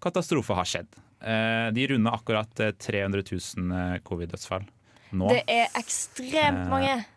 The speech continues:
Speaker 1: masse protester i landet for det her. Han har jo fått, eh, ganske hard kritikk
Speaker 2: Mm.
Speaker 1: av mange.
Speaker 2: Som han
Speaker 1: Fortsatt,
Speaker 2: bør.
Speaker 1: fortsatt litt populær, eh, allikevel. Eh, helt krise, faktisk.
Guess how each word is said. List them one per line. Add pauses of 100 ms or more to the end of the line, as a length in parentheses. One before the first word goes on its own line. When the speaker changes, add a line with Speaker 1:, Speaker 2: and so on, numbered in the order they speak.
Speaker 1:
masse
protester
i
landet
for
det
her.
Han
har
jo
fått,
eh,
ganske
hard
kritikk (260)
Speaker 2:
Mm.
Speaker 1:
av
mange. (260)
Speaker 2:
Som
han
Speaker 1:
Fortsatt,
Speaker 2:
bør.
Speaker 1:
fortsatt
litt
populær,
eh,
allikevel. (880)
Eh, (160)
helt
krise, (600)
faktisk.